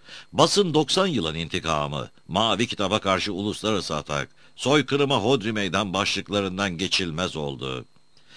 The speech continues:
Dipnot sırasıyla Yeni Şafak, yedi Mart iki bin beş, Hürriyet, dokuz Mart iki bin beş, Yeni Şafak, dokuz Mart iki bin beş. Hemen hemen her köşe yazarı iki veya üç Aralık bin dokuz yüz yirmi beşte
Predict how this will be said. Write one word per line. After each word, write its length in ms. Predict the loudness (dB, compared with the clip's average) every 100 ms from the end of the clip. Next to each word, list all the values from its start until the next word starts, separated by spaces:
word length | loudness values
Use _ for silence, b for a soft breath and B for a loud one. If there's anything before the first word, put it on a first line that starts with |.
| B B
Dipnot 380 | -4 -2 -2 -4
sırasıyla 500 | -2 -2 0 0 0
Yeni 300 | 0 0 -2
Şafak, 340 | -2 -2 -4 -2
yedi 160 | -4
Mart 220 | -4 -6
iki 180 | -8 -8
bin 180 | -8 -4
beş, 220 | -4 -2
Hürriyet, 380 | -4 -2 -2 -4
dokuz 240 | -6 -6
Mart 240 | -6 -6 -6
iki 220 | -6 -4
bin 220 | -4 -4
beş, 220 | -2 -2
Yeni 200 | -2 -2
Şafak, 380 | -4 -4 -4 -4
dokuz 280 | -6 -6 -8
Mart 220 | -8 -8
iki 200 | -8 -8
bin 180 | -8 -8
beş. 320 | -8 -8 -10 -14 B B B B B
Hemen 300 | 0 0 0
hemen 200 | -2 -4
her 180 | -4 -4
köşe 280 | -4 -2
yazarı 400 | 0 -2 -2 -4
iki 280 | -4 -4 0
veya 240 | 2 2 0
üç 260 | -4 -2
Aralık 380 | -2 -2 -2 -4
bin 140 | -4
dokuz 240 | -4 -4 -4
yüz 160 | -4
yirmi 200 | -4 -4
beşte 420 | -2 -2 0 -2